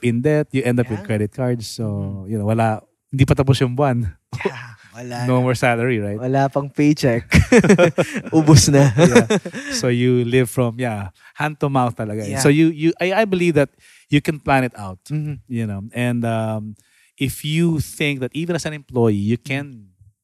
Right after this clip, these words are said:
Speaker 1: be enriched and you
Speaker 2: Mm-hmm.
Speaker 1: can be a blessing, then that's a very good
Speaker 2: Yeah.
Speaker 1: position to, to be in.
Speaker 2: Ang galing lang, when, when we were talking about this, something that pops in my mind, yung,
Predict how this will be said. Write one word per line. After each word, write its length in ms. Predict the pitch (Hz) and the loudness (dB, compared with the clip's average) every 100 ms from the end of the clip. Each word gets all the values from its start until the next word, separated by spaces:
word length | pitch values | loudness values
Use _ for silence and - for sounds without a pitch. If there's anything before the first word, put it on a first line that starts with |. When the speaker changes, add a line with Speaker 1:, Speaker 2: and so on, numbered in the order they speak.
| 107 | _
Speaker 1:
be 360 | 127 131 117 - _ | -8 -8 -8 -16 _
enriched 580 | 123 120 107 87 - - _ _ | -12 -10 -12 -14 -18 -20 _ _
and 140 | 104 107 | -12 -12
you 80 | |
Speaker 2:
Mm-hmm. 40 | 110 | -10
Speaker 1:
can 40 | 110 | -12
be 80 | 107 | -12
a 80 | 95 | -12
blessing, 340 | 95 95 101 | -14 -16 -16
then 260 | 107 98 90 _ _ _ _ 110 | -18 -18 -20 _ _ _ _ -12
that's 220 | 117 - | -10 -10
a 60 | 95 | -14
very 260 | 101 98 | -16 -16
good 180 | 92 92 _ - | -18 -20 _ 0
Speaker 2:
Yeah. 160 | 127 127 | 0 -2
Speaker 1:
position 160 | 104 87 | -8 -14
to, 160 | 92 87 | -14 -14
to 80 | 95 | -16
be 160 | 85 80 | -20 -20
in. 40 | _ | _
Speaker 2:
Ang 100 | 151 151 | -4 0
galing 200 | 156 151 | 2 2
lang, 120 | 135 135 | -2 -2
when, 160 | 143 143 | -2 -2
when 160 | 147 147 | -4 -2
we 80 | |
were 80 | 151 | 0
talking 220 | 135 131 135 | 0 -4 -4
about 240 | 131 120 | -4 -4
this, 80 | 120 | -8
something 320 | - 143 147 135 | -10 -6 -6 -4
that 160 | 127 | -6
pops 240 | 120 120 - | -8 -8 -8
in 80 | 120 | -10
my 120 | 117 | -10
mind, 320 | 113 120 123 | -10 -10 -10
yung, 160 | 123 127 | -8 -10